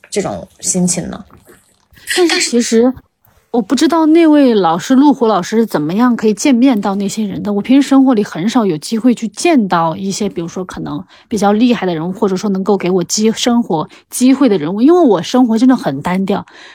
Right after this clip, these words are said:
Speaker 1: 嗯。
Speaker 2: 我是平时没公司，没有工作安排，我就在家里待着，
Speaker 1: 嗯。
Speaker 2: 要么就是在去舞蹈工作室去跳舞，然后就继续回家待着。我的生活就是这样两点一线，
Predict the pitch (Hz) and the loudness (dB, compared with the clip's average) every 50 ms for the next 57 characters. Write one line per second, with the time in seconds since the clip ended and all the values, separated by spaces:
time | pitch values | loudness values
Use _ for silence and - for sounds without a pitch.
0 | _ _ _ - 220 202 190 - - 285 254 247 - - - - 214 240 233 - | _ _ _ -6 -4 -4 -2 0 2 2 2 2 0 -4 -2 0 2 2 2 2
1 | 233 226 226 233 240 - - - _ _ - 202 202 208 - 262 269 269 269 - | 2 2 2 2 0 -4 -8 -20 _ _ -4 -2 -2 0 2 4 4 4 4 4
2 | 277 254 220 220 226 208 - 220 208 233 220 208 214 214 - - 190 180 180 185 | 2 4 4 2 0 -2 -2 -2 -2 0 0 0 -2 -4 -4 -6 -10 -10 -10 -8
3 | 185 - 202 214 - - - 196 185 - - 202 196 180 196 185 - 175 180 - | -8 -4 -4 -2 -2 -2 -4 -4 -6 -8 -12 -14 -12 -10 -8 -6 -6 -8 -8 -10
4 | _ _ _ _ _ _ _ _ - - 269 262 233 226 202 240 226 214 - 226 | _ _ _ _ _ _ _ _ -2 0 2 2 2 2 2 0 0 0 2 0
5 | 208 196 - 233 202 190 180 185 208 _ _ _ _ - - - - 233 208 226 | -2 0 0 -2 -2 -2 -4 -6 -10 _ _ _ _ -10 -8 -2 0 2 2 2
6 | 233 208 190 185 208 220 220 220 202 - - 202 - 208 190 - - 220 196 185 | 2 0 0 0 0 0 2 0 0 0 -2 -4 -4 -4 -6 -4 -4 -2 -2 -2
7 | 165 151 131 - - - 196 165 165 180 220 254 190 190 190 - 269 262 - - | -2 -4 -6 -8 -10 -8 -8 -8 -4 0 0 0 0 -2 -2 0 0 2 2 0
8 | 208 - 143 156 160 170 143 147 - 156 151 160 - - 101 - - - 175 185 | -4 -4 -4 -6 -6 -6 -8 -6 -6 -6 -6 -6 -6 -8 -12 -12 -10 -8 -2 -2
9 | 226 - - 277 269 269 269 - 202 202 214 208 - 202 - 226 208 190 185 175 | -2 0 2 2 2 2 4 2 0 0 0 0 -2 -2 -2 0 0 0 0 0
10 | 185 208 214 202 175 185 185 175 - - 185 190 | 0 0 0 0 -2 -2 -4 -6 -4 -6 -6 -6